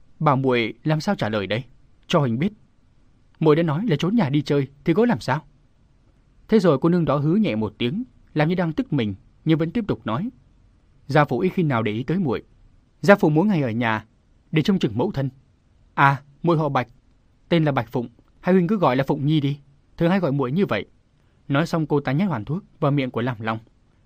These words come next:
Lúc này Lam Long chẳng hề nghi kỵ Bạch Phụng nữa, chàng hé miệng nuốt hoàn thuốc xuống, nhưng vẫn hỏi, "Có phải lệnh tôn rất yêu thương lệnh đường hay không?" Bạch Phụng đột nhiên thở dài,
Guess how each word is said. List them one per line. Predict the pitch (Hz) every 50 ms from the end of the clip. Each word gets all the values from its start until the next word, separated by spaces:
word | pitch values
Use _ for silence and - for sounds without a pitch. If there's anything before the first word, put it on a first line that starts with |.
| _
Lúc | - 220 254
này | 254 180 156
Lam | 170 196 196
Long | 196 190 196 196
chẳng | - 156 127
hề | 120 123 117
nghi | 139 190
kỵ | 190 - 143 120
Bạch | 113 120 107 -
Phụng | - 127 - 110
nữa, | 110 127 135 170 233 254 - _ _ _ _ _ _ _
chàng | - 143 123
hé | 123 151 202
miệng | 208 185 143 113
nuốt | 135 220 214
hoàn | 147 107 110
thuốc | - 170 214 196
xuống, | - 123 113 139 220 262 - _ _ _ _ _
nhưng | 147 147
vẫn | 127 135 220 214
hỏi, | 143 135 110 95 95 - _ _ _ _ _ _ _ _ _ _ _ _ _ _ _ _ _ _ _ _ _
"Có | - 214
phải | 180 180 143
lệnh | 127 120 123 135
tôn | - 135 143 143 143 147 - - - -
rất | - 214 196
yêu | 196 175
thương | - 180 165
lệnh | 156 120 113 131
đường | 127 110 101
hay | 120 127 131
không?" | - 120 - - - _ _ _ _ - -
Bạch | - 170 156
Phụng | - 156 135 131 135 147 147 - _ _ _ _
đột | - 165 156 123
nhiên | 165 196 190 180
thở | - 156 107 95
dài, | - - 104 101 95